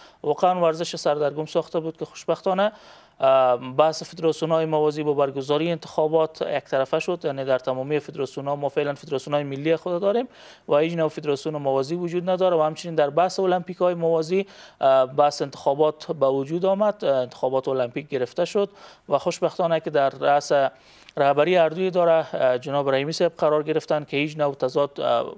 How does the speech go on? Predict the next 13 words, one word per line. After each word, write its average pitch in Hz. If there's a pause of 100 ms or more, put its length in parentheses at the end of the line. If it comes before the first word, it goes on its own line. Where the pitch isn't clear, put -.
وجود 139
نمی 175
داشته 185
باشه 202 (400)
و 147
ما 180
سعی 196
می‌کنیم 190
با 156
استفاده 151
از 185
این 190
فرصت‌ها 170